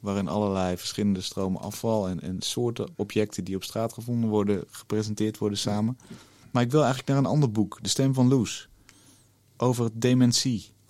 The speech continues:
En hij ligt hier, de drukproef ligt hier, eh, voor ons. Ook weer collages, ook weer tekst.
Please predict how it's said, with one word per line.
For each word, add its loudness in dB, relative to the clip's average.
En -2
hij 4
ligt 0
hier, 4
de -2
drukproef 0
ligt 0
hier, 2
eh, -2
voor 0
ons. 0
Ook 2
weer 2
collages, 2
ook -4
weer 0
tekst. -2